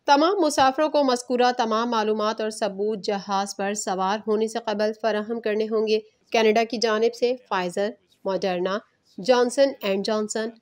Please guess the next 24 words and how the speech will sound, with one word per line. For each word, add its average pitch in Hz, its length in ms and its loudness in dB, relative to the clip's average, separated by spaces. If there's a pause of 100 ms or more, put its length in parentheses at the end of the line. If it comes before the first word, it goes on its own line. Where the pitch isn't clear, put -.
(180)
AstraZeneca 233 800 0
वैक्सीन 208 420 -2
लगवाने 196 420 -2
वाले 202 280 -2
मुसाफिरों 190 580 -4
को 202 160 -4 (100)
अहल 196 280 -6 (100)
करार 190 240 -4
दिया 180 220 -6
गया 180 200 -4
है। 190 160 -4 (460)
फिलहाल 302 480 4
क्रूज 269 480 -2
शिप 233 320 2
को 170 140 -4 (120)
कनाडा 226 300 2
के 247 160 0
पानियों 208 340 -2
में 214 140 -4
दाखिल 202 320 -4
होने 190 260 -4
की 190 160 -8
इजाज़त 196 420 -6
नहीं। 233 240 -2